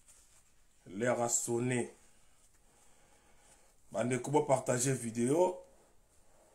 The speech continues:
Tombe un peu ko solo là. Malgré manef belé tokota salon, mais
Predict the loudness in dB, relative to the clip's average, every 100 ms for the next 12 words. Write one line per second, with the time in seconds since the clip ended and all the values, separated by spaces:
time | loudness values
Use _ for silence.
0 | -20 -20 -20 -20 -4 0 2 2 2 0
1 | -2 -2 -2 -2 0 2 2 2 -2 -16
2 | -20 -20 -20 -20 -20 _ _ -20 -20 -20
3 | -20 -20 -20 -20 -20 -20 _ _ -20 -20
4 | _ -16 -4 -2 -2 -4 -2 0 0 -4
5 | -10 -20 _ _ _ _ _ _ _ -20
6 | _ _ _ _ -20 _ _ _ _ -10
7 | -6 -2 0 -2 -4 -6 -4 -2 -2 -2
8 | -4 -4 -8 -6 -6 -6 -4 -4 -2 -2
9 | -2 -2